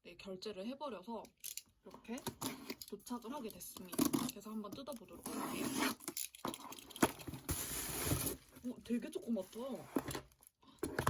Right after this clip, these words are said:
체리밤 앨범 저 처음 봤어요. 우와, 진짜 작다. 여기 없-, 일단 여기 없는 것 같고. 어, 우와! 이거 되게 예쁜데? 하나, 둘, 셋.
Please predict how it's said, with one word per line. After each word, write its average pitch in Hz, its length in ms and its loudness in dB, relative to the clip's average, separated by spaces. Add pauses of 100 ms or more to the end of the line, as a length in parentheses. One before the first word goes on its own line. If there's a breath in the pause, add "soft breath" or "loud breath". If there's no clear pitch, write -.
(280)
체리밤 320 400 0
앨범 170 220 -10 (100)
저 170 120 -12
처음 330 280 -6
봤어요. - 760 2 (200)
우와, 208 180 0
진짜 - 300 -6
작다. - 260 -8
여기 - 2000 -2
없-, 180 360 -16
일단 196 220 -8
여기 170 160 -14
없는 165 260 -16
것 156 80 -16
같고. 175 340 -18 (240)
어, - 40 -8
우와! 330 520 0 (380)
이거 240 160 -4
되게 226 260 -2
예쁜데? - 460 -8 (800)
하나, 196 600 -6 (380)
둘, 180 240 -16
셋. 285 180 -8